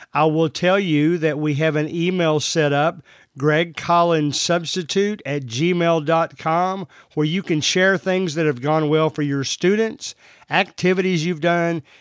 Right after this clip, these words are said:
anything that you might have done that has gone well, or things that haven't gone well that you could share with us and with others. So we're gonna have fun here.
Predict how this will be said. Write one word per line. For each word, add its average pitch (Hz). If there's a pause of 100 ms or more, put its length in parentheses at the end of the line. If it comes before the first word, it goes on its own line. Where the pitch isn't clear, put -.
(120)
anything 226
that 196
you 202
might 180
have 160
done 165
that 147
has 139
gone 160
well, 156
or 190
things 175
that 196
haven't 196
gone 147
well 147
that 139 (280)
you 165
could 160
share 196
with 165
us 165
and 170
with 160
others. 151 (200)
So 190
we're 165
gonna 226
have 226
fun 190
here. 147